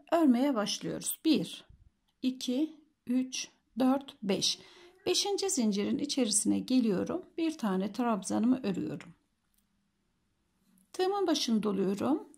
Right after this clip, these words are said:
Hemen yanındaki yere bir tane daha trabzanımı örüyorum. Bir zincir çekerek ilk sırada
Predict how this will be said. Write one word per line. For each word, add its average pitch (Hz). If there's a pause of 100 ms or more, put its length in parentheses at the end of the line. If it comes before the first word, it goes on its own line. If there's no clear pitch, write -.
(160)
Hemen 294
yanındaki 226
yere 233
bir 285
tane 190
daha 202
trabzanımı 208
örüyorum. 175 (800)
Bir 269
zincir 277
çekerek 247
ilk 349
sırada 208